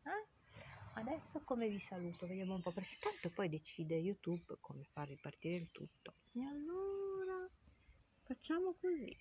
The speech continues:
mi fermo qua, eh? A presto, eh?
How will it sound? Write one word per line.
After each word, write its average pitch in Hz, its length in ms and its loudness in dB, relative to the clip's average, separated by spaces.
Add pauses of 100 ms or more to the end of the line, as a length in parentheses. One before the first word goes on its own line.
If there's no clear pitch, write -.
(220)
mi 226 120 8
fermo 262 560 6
qua, 156 220 -2 (300)
eh? 269 240 0 (760)
A 220 140 0
presto, 254 640 4
eh? 196 260 0